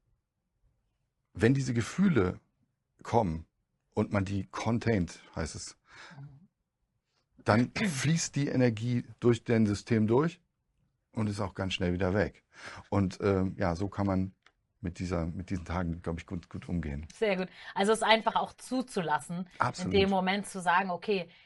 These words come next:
Speaker 2: jetzt geht's mir halt mal nicht so gut, jetzt läuft es halt auch nicht so gut. Wie du auch sagst, es kann ja nicht immer dann <laughs> gut laufen. Das wäre dann ja auch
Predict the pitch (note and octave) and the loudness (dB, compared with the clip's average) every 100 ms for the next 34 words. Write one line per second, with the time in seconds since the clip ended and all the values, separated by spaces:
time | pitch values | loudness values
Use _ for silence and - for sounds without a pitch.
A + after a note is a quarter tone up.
0 | _ F3+ - G#3+ C#4+ - A#3 E3 D#3+ D#3+ | _ -14 -4 0 0 0 -2 0 0 -2
1 | E3+ E3 E3 E3 E3 D3 A#3 F#3 - D#3+ | -4 -4 -4 -8 -10 -6 -8 -8 -8 2
2 | A#3 E4+ G3 - D3+ G#2+ D#3+ E3+ D#3 - | 2 2 -4 -4 -4 -4 -10 -10 -12 -12
3 | C#3+ D#3 A3 - _ - - - _ - | -14 -6 -6 -6 _ -20 -20 -20 _ -4
4 | G#3 G3 F#3+ F#3 G#3 A#3 A#3+ - - G#3 | 0 4 4 4 8 8 6 -8 -2 2
5 | G#3+ A3+ G3 F#3+ G#3+ A3 G3 F#3+ G3+ G#3 | 4 4 2 0 0 4 4 4 0 -2
6 | A3 G3 E3 E3+ - G#3+ B3+ - G#3+ - | -2 2 4 4 2 -4 -6 -4 -4 0
7 | G#3 F#3+ F#3 F3+ F3+ F3+ G3+ G#3 | 2 4 2 2 2 2 2 0